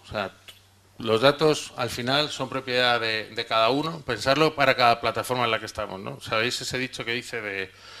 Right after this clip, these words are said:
si no estás pagando por el producto, el producto eres tú? No, pues en estos casos, en los que son datos personales y muy personales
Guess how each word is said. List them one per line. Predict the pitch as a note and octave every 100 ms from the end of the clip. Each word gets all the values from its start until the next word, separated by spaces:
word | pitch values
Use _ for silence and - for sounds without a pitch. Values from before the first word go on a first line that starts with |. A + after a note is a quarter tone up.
| - -
si | - A2
no | B2+
estás | - C#3
pagando | C3 C3 C3
por | B2 B2
el | B2+
producto, | A#2 B2+ - D3 D3+ - - - _ _
el | A#2+ G#2
producto | G#2+ G#2+ A2+ C3 A#2+
eres | G#2 -
tú? | F#2+ - - _ _ _ _ - - _
No, | B2+
pues | B2 G#2+ A#2
en | A2+
estos | A#2+ D3 B2
casos, | D3 C#3+ B2 G#2+ -
en | A2+
los | A2
que | - G#2+
son | C3 B2
datos | C3 C#3 D3 C3+ -
personales | C3 - A#2 B2 C#3+ A2+ -
y | G#2+ G#2 G#2
muy | G#2+ A2+
personales | B2+ - A#2+ C3+ G#2 F#2